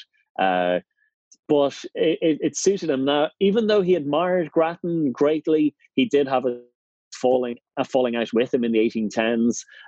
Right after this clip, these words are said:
Uh, Grattan was prepared to accept certain restrictions, the vetoes on, on, uh, uh, to ensure a Catholic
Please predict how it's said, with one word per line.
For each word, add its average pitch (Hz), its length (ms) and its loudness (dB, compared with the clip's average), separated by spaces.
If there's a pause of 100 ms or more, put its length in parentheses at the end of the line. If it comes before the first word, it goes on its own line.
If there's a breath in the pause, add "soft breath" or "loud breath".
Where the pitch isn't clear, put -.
Uh, 101 100 2
Grattan 120 360 -2
was 113 180 0
prepared 110 380 0
to 110 100 0
accept 107 420 -2
certain - 240 -4
restrictions, 107 800 -2
the 104 80 0
vetoes 104 640 2
on, 98 280 0 (480 soft breath)
on, 95 320 2
uh, 90 280 0 (460 soft breath)
uh, - 200 -2
to 127 100 2
ensure 110 600 2
a 98 180 -4
Catholic 107 380 -2